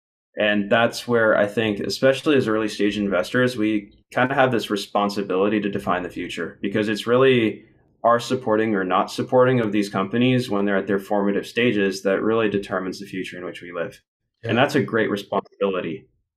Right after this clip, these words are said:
Speaker 1: So
Speaker 2: Yeah.
Speaker 1: I, I hope to make the right calls. The one thing I do hope is that we see a continuation of high quality diagnosis at a distance.
Speaker 2: Mm.
Speaker 1: So, you know, right,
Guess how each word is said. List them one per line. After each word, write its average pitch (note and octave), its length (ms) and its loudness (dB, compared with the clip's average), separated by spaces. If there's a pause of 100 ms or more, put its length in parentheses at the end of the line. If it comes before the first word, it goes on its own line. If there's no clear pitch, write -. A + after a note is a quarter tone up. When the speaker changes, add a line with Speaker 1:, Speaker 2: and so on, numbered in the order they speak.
(240)
Speaker 1:
So G2+ 300 0
Speaker 2:
Yeah. - 60 0
Speaker 1:
I, G#2 360 2
I - 40 4
hope A#2+ 100 -4
to - 160 -14
make G#2+ 200 -4
the G2+ 80 -2
right F#2 240 0
calls. F#2 440 2 (200)
The B2 80 2
one B2+ 200 4
thing C#3 180 4
I A2+ 100 4
do A#2 240 2
hope A2+ 320 0
is G2+ 140 0
that G#2 220 2
we G2+ 80 0
see A2 480 -2
a G2+ 240 0
continuation A#2 1200 0
of G2+ 180 0
high G#2+ 220 2
quality G2+ 960 2 (100)
diagnosis G#2+ 720 2
at G2+ 100 4
a F#2 80 2
distance. B2 720 -2 (560)
Speaker 2:
Mm. C#3+ 540 -4
Speaker 1:
So, A2+ 280 2 (680)
you C3 100 2
know, A#2+ 300 4
right, C3 560 2